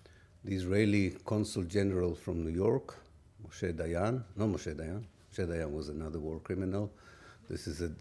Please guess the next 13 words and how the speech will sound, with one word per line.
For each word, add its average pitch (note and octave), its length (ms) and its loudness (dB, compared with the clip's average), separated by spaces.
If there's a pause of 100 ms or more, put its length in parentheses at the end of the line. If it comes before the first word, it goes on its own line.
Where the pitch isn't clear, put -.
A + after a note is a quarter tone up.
a - 60 -8
different F2+ 400 0
Dayan, F2+ 360 0 (200)
another F2 220 -6
criminal, F#2+ 500 -4 (880)
um, A2 500 8 (300)
was G#2+ 560 6
invited A#2 760 6 (500)
to G#2+ 340 4
the G2 120 2
Harvard G#2 400 6
Law G#2 220 4
School D#2+ 380 -6